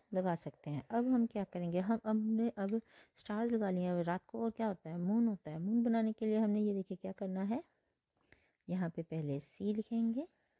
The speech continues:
ये देखिए इस तरह से।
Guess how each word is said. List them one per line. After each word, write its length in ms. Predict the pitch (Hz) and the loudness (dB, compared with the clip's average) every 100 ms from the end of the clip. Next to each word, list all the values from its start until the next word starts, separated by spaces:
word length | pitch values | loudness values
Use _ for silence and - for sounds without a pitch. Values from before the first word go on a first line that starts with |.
| _ _ _ _ _ _ _ _ _ _ _ _ _ _ - | _ _ _ _ _ _ _ _ _ _ _ _ _ _ -12
ये 140 | 131 | -10
देखिए 400 | 104 - - _ _ _ _ _ _ _ - | -10 -14 -20 _ _ _ _ _ _ _ -20
इस 140 | - | -10
तरह 160 | 185 185 | -6 -6
से। 180 | - | -6